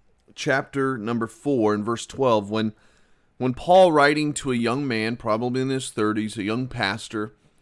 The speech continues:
and he says to him, "Let no man despise thy youth." Don't let him look down on you because you're young.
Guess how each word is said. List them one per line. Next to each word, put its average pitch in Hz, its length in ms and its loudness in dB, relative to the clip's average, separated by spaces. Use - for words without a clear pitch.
and 147 120 0
he 156 80 2
says 175 340 0
to 147 140 0
him, 131 100 0
"Let 135 160 2
no 151 160 2
man 185 220 0
despise 131 640 0
thy 107 140 -2
youth." 98 840 -6
Don't 107 140 -6
let 147 60 -2
him 180 60 0
look 202 160 2
down 127 280 2
on 127 120 0
you 120 100 -2
because 113 320 -6
you're 110 100 -6
young. 90 500 -8